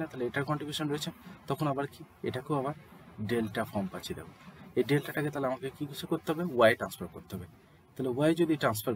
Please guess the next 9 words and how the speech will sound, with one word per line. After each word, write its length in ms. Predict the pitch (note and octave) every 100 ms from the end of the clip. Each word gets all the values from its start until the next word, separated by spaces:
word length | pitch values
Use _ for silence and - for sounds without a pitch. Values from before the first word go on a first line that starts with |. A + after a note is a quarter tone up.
| F#2+
করি 140 | G2+ C3
তাহলে 160 | - C#3 -
কি 80 | D#3
হবে 120 | C#3+ C#3
দেখি, 160 | C#3 D3+ - - - - - - - - - - _ - - - - - - - - - - - - - - - - - - C3
দেখি 160 | B2 C#3+ - - - -
তখন 180 | C#3+ D3 C#3
দেখো 160 | A2 - - - - - - - - - - - - - - - - A2
এরকম, 300 | G#2 -